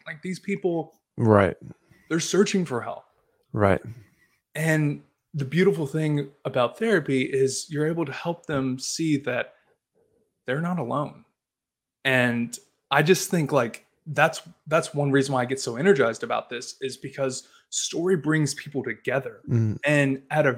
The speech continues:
Speaker 1: very vulnerable time in these people's lives. Sometimes, like, just a very simple story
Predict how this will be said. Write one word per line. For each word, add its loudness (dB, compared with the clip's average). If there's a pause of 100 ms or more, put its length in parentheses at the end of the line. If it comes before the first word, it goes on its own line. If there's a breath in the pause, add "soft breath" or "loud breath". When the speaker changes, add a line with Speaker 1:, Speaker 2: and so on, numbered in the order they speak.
(120)
Speaker 1:
very -4
vulnerable -4
time -8
in -8
these -10
people's -12
lives. -10 (1400)
Sometimes, 0
like, 0
just -2
a 2
very 4
simple 0
story -8